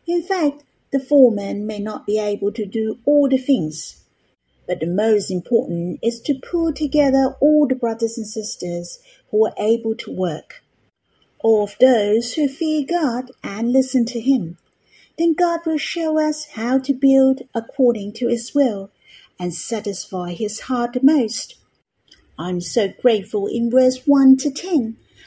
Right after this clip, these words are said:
and verse twelve to seventeen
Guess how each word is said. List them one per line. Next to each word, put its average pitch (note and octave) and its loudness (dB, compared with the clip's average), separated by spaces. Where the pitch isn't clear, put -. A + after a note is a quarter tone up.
and B3 2
verse C4 0
twelve A#3 -2
to D#4 -2
seventeen D4 2